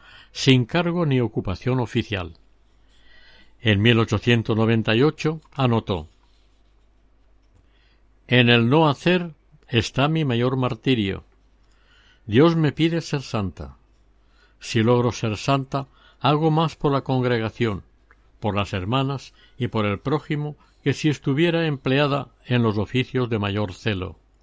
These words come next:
En mil novecientos, las dificultades del Consejo Generalicio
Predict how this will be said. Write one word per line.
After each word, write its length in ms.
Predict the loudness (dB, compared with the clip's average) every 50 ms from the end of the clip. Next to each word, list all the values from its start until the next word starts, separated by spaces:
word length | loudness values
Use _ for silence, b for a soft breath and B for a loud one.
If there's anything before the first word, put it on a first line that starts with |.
| _ _ _ _ _ _ _ _ _ _ b b b b b b b b b b b b b
En 180 | -2 0 2
mil 140 | 4 4 4
novecientos, 800 | 4 4 2 2 2 4 2 2 2 2 -2 -6 -6 -6 -6 -6
las 140 | -6 -4 -4
dificultades 800 | -4 -4 -4 -4 -4 -4 -6 -4 -2 0 0 0 0 0 -2
del 160 | -2 -4 -6
Consejo 560 | -4 -4 -4 -4 -4 -4 -4 -4 -4 -4 -8 -8
Generalicio 840 | -6 -6 -4 -4 -2 -2 -2 -2 -2 -2 -4 -4 -4 -4 -4 -6